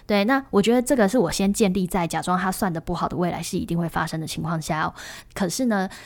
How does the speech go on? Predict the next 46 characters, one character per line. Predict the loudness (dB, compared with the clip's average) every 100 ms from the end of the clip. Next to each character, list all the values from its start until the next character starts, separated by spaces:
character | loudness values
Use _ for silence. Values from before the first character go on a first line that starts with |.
| -4
它 | 0
算 | 2 2
的 | 0
未 | 0 -2
来 | -4
是 | -4
你 | -4 -2
可 | -4
以 | -4
改 | -4 -4
变 | -2 -4
的 | -4
一 | -8
件 | -6 -4
事 | -4 -4
情， | -6 -8 -8
你 | -8 0
根 | 0
据 | 2
你 | -2 -2
的 | -4
选 | -4 -4
择， | -6 -4
根 | -2
据 | 0 -2
你 | -6
的 |
做 | -6 -6 -4
法 | -4
不 | -2 -2
同 | -2 -4
了 | -4
以 | -4 -2
后 | -2
呢， | -2
它 | -4 -6
就 | -4
会 | -4
改 | -4 -6
变 | -4 -6
了。 | -4
所 | 0
以 |
我 | 0 0
觉 | -2 -2
得 | -2